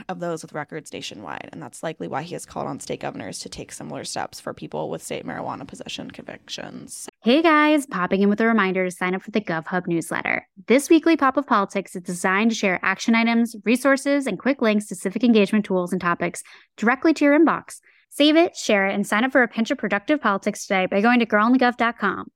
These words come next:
Speaker 2: or visiting this episode's description.
Speaker 1: Oh. Big story and, uh,
Speaker 2: Um,
Speaker 1: you know,
Speaker 2: yeah.
Speaker 1: a big move by Joe Biden. But again,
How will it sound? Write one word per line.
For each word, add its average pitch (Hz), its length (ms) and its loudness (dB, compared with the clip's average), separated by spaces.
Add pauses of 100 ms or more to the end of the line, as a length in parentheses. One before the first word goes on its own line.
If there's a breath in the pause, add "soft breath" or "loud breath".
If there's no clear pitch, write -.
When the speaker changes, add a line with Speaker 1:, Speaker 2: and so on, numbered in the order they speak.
Speaker 2:
or 294 160 4
visiting 269 340 4
this 240 140 -2
episode's 277 600 0
description. - 680 -8 (280)
Speaker 1:
Oh. 165 420 -4 (1600 soft breath)
Big 277 240 -4
story 240 400 -2
and, 220 100 -6
uh, 202 220 -4
Speaker 2:
Um, - 100 -8
Speaker 1:
you 226 120 -6
know, 214 120 -4
Speaker 2:
yeah. 175 220 -8
Speaker 1:
a 214 60 -4
big 220 340 -6
move 208 440 -6
by 220 180 -2
Joe 233 180 -4
Biden. 226 280 -4
But 202 120 -6
again, 196 280 -6